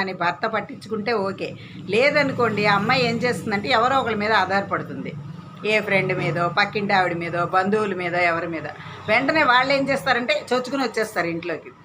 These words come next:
మొత్తం పెత్తనం అంతా వాళ్ళే చేస్తారు. ఆటోమేటిక్‌గా జరిగిపోతుందండి ఇది. ఈ అమ్మాయికి, ఈ చెప్పిన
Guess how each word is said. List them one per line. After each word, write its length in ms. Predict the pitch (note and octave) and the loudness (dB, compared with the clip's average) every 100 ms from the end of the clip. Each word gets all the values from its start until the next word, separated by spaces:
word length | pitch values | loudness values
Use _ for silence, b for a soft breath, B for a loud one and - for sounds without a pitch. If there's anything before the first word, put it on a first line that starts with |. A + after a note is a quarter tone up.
| - - - G3+ | -20 -20 -4 0
మొత్తం 360 | A#3 - D4+ | 0 0 0
పెత్తనం 360 | C#4 A#3 A#3 C4 | 2 2 2 2
అంతా 220 | B3+ C4+ | 4 4
వాళ్ళే 260 | B3 G3+ G3+ D#3+ | 4 2 -2 -4
చేస్తారు. 340 | - C3 - - - - - - _ _ _ _ _ _ - - E3 | -8 -14 -18 -20 -20 -20 -20 -20 _ _ _ _ _ _ -20 -8 -2
ఆటోమేటిక్‌గా 560 | F3+ A3 A#3+ A#3 A3+ B3 G#3+ | 0 2 2 0 0 0 2
జరిగిపోతుందండి 680 | G3+ A#3+ C#4 C4+ B3+ G#3+ F#3 | 0 0 0 0 -2 -2 -2
ఇది. 220 | C#3+ C3+ B B B G3+ | -6 -8 B B B -4
ఈ 140 | A3+ | 0
అమ్మాయికి, 520 | A#3 B3 D4 D4 C4+ B3+ B3 | 2 4 2 2 -2 -4 -6
ఈ 100 | G3+ A3 | -2 -2
చెప్పిన 280 | A3 C4+ | 0 0